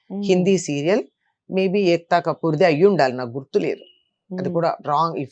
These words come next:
Speaker 2: I'm mis-, if I'm wrong, I'm sorry. But హిందీ సీరియల్ అన్న వరకు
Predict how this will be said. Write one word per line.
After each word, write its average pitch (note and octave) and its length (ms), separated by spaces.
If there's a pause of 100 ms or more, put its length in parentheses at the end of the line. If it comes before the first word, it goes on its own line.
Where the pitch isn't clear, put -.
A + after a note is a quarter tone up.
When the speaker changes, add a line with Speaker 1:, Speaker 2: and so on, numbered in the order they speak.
(100)
Speaker 2:
I'm C3+ 120 (560)
mis-, A2 400 (360)
if C#3+ 120 (140)
I'm D3+ 120
wrong, G3+ 240 (180)
I'm C#3+ 80
sorry. D#3 400 (340)
But B3+ 180
హిందీ B3 300
సీరియల్ F3 380
అన్న D3 180
వరకు C#3+ 340